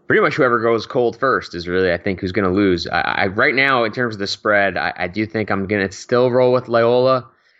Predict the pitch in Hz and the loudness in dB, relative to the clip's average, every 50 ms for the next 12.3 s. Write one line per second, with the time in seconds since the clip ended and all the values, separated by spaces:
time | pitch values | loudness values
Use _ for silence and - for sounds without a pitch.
0 | _ _ _ _ 117 117 117 120 110 107 113 123 143 151 160 160 156 151 127 - | _ _ _ _ -2 0 0 0 2 2 2 2 2 2 2 2 0 -2 -6 -14
1 | _ _ _ _ - 104 101 98 95 92 - - 98 92 92 90 92 - - 131 | _ _ _ _ 0 2 2 2 2 0 -2 -4 -2 -2 -2 -2 -6 -4 -2 -2
2 | 131 127 - 143 135 120 120 120 120 117 101 101 107 - - 117 110 101 - 120 | -2 0 -2 -2 -2 0 0 0 0 -2 -4 -8 -10 -10 -8 -8 -8 -6 -4 -4
3 | 113 110 107 107 101 101 92 - 107 101 98 98 98 92 95 92 95 95 90 98 | -4 -4 -4 -6 -8 -8 -4 -2 0 0 0 0 0 0 0 0 -2 -2 -2 0
4 | 98 92 90 90 85 87 87 87 87 - - 90 85 - 82 80 76 80 78 73 | -2 0 -2 -2 -2 0 0 -2 -2 -4 -6 -8 -6 -4 -6 -4 -4 -4 -4 -4
5 | 71 71 76 85 85 107 98 90 98 87 82 92 92 87 85 92 90 87 85 82 | -6 -8 -10 -8 -6 -6 -4 -2 -2 0 0 0 0 0 -2 -2 -2 -2 -2 -4
6 | 82 82 - _ _ _ _ _ _ _ _ _ _ - 131 - 160 156 139 135 | -8 -10 -14 _ _ _ _ _ _ _ _ _ _ -2 0 2 2 2 2 4
7 | 147 143 131 117 107 127 117 110 107 104 104 101 107 113 107 107 101 95 98 95 | 4 2 2 2 2 0 0 2 2 0 0 0 0 0 0 0 0 -2 -2 -4
8 | 92 90 78 76 - 87 - _ _ _ _ _ _ _ 107 98 92 90 90 92 | -6 -8 -10 -12 -16 -20 -20 _ _ _ _ _ _ _ -6 -4 -4 -2 0 0
9 | 98 104 101 - - 95 90 85 85 87 87 82 - _ - 92 87 90 85 85 | 0 0 -2 -2 -4 -4 -2 -2 -2 -4 -6 -6 -6 _ -8 -4 -2 -2 -2 0
10 | 85 85 85 85 - - 92 80 82 85 85 82 82 80 78 - - 92 87 82 | 0 0 -2 -2 -4 -6 -6 -4 -2 -2 -2 -2 -2 -4 -4 -2 0 0 0 0
11 | 80 80 80 82 85 - - 85 85 85 80 78 78 78 - 95 85 - 82 80 | 0 -4 -6 -8 -6 -4 -4 -2 0 0 0 0 -2 -2 -6 -8 -8 -8 -8 -8
12 | 76 73 - - - - | -8 -10 -12 -12 -14 -20